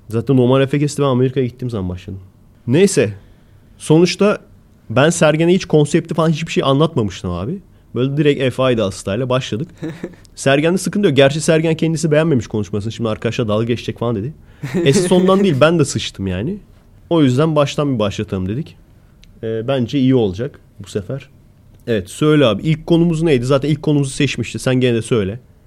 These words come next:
Speaker 2: Yakında, yakınlarda gezegen bulunmuş.
Speaker 1: Yakınlarda
Speaker 2: Dünyaya
Speaker 1: gezegen
Speaker 2: benzer.
Speaker 1: bulunmuş. Çok kötü birkaç tane espri yapmıştı falan, hatırlıyor musun? Şimdi tekrardan yapmayayım falan. Yazık, Sergen de bilmiyor. Acaba diyor, gülmem mi lazım? Her çanak tutucu ya çünkü.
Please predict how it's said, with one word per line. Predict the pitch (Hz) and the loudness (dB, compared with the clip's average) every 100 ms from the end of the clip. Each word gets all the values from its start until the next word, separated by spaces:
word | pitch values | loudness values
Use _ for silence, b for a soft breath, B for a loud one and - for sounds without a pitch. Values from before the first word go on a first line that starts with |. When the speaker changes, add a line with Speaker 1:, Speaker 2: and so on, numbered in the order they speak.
| - | -12
Speaker 2:
Yakında, | 156 151 170 165 175 175 | -10 -8 -6 -4 -6 -8
yakınlarda | 165 170 190 185 185 180 | -12 -10 -6 -4 -2 -4
gezegen | 175 170 170 170 165 | -4 -4 -4 -6 -6
bulunmuş. | 147 147 143 - - B B B B B | -8 -12 -14 -20 -20 B B B B B
Speaker 1:
Yakınlarda | 120 135 180 170 170 | 2 4 6 6 6
Speaker 2:
Dünyaya | 180 170 | 6 4
Speaker 1:
gezegen | 160 156 147 | 4 4 2
Speaker 2:
benzer. | 123 | 2
Speaker 1:
bulunmuş. | 107 120 156 - - _ - | 0 -2 -6 -14 -20 _ -2
Çok | - 196 185 | 4 4 6
kötü | 175 165 | 2 4
birkaç | 160 175 160 | 0 2 2
tane | 165 131 | 0 0
espri | 131 143 | -2 0
yapmıştı | 135 131 117 - | 0 0 -6 -10
falan, | 104 95 | -8 -6
hatırlıyor | 95 - 151 160 | -6 -4 -2 -2
musun? | 104 107 - _ | -4 -12 -20 _
Şimdi | - 127 123 | -6 -4 -2
tekrardan | 127 127 110 110 | -4 -2 -2 -2
yapmayayım | 110 110 107 98 90 | -4 -6 -8 -8 -8
falan. | 95 104 113 B B B B B B | -10 -12 -12 B B B B B B
Yazık, | 120 147 170 | 4 4 4
Sergen | - 131 139 180 | 4 4 6 4
de | 190 | 4
bilmiyor. | 202 202 147 | 4 6 6
Acaba | 127 127 180 175 | 6 4 4 4
diyor, | 165 | 4
gülmem | 156 110 110 143 | 4 2 2 4
mi | 185 180 | 4 6
lazım? | 180 170 175 180 165 | 6 4 4 4 4
Her | 123 | 4
çanak | 120 127 131 143 | 4 2 2 0
tutucu | 143 180 247 | 0 2 2
ya | 147 | 0
çünkü. | - 101 | -2 -6